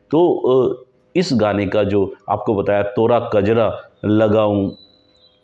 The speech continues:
ये गाना जो है दोस्तों, इसका लिंक आपको डिस्क्रिप्शन में हम लोग दे रहे हैं। तो आपको ये वीडियो दोस्तों कैसा लगा? जानकारी से जितनी हमारे पास जानकारी हम इकट्ठी कर सकते हैं, तो हमने इस, इसके बारे में दोस्तों इकट्ठी की है।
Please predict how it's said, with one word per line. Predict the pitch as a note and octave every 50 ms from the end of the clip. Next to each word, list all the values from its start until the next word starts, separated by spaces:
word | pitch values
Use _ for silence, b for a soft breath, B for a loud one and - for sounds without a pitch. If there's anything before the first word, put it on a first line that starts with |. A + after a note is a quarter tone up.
| _ _ - -
ये | G2 A#2 A#2 C3 C3
गाना | A#2+ F#2+ G2 G2 F#2+ G2+ G2
जो | F2+ F#2 F#2+
है | E2+ F#2 F2
दोस्तों, | E2 E2+ F2 E2 - - E2+ -
इसका | - - - A2+ G2
लिंक | F2 F2 F#2+ C3 D3 C3 - F#2+ F2+ D#2+ - - - _ -
आपको | E2+ F#2 - - G#2+
डिस्क्रिप्शन | F#2 F2 G2 G2 - - G2+ F#2 - - G2+ F#2
में | F#2 F#2 F2
हम | F2+ F2+ F#2 E2+
लोग | F2 F2 E2+ - - -
दे | D#2+ D2+ G2 A2+
रहे | A#2+ A2+ G2+ G2 F#2
हैं। | F#2 F#2+ F#2+ - B B B B B -
तो | C#3 C#3+ C#3+ C#3 -
आपको | - G2+ A#2 A#2+ - - - C3+ C#3 C3+ C3+ C3 B2 C3 - -
ये | A2 A2 A2+
वीडियो | G2+ G#2 G#2 G2+ G#2 F#2+
दोस्तों | G2 G2 F#2+ - G2
कैसा | - E2 D2+ - D#2+
लगा? | D2 C#2 C#2 D2 D#2 - - - _ _ -
जानकारी | F2 G#2 G#2 G2+ F#2 - G#2 F#2 G2 F#2+ - b b b b
से | - - A2 G2+ F#2+
जितनी | F2 F2+ G2 G#2+ A#2+ B2+
हमारे | A2+ F#2+ G2 G2 F#2+
पास | - G2+ F#2+
जानकारी | F2+ F#2 F#2 F2+ F2 - G#2 F#2+ F#2+ F#2
हम | G2+ F#2+ F2 -
इकट्ठी | F#2+ - G#2 - - A#2 G2+
कर | G#2 F2+
सकते | E2+ - E2 - - G2
हैं, | F2 F2+ G#2 A2 B B B B B -
तो | G#2
हमने | F#2 - G2 G#2 G#2 G#2 G#2+ - -
इस, | - F#2+ - -
इसके | E2 - - - G2+
बारे | E2+ E2 D#2+ D#2+
में | D#2+ F2 G2+ G#2
दोस्तों | - _ - E2+ F2 - - G2+ - -
इकट्ठी | F#2 D#2+ F2 - - - - G2
की | - - F#2 F#2 E2+
है। | D#2+ F#2 C3 D#3+ -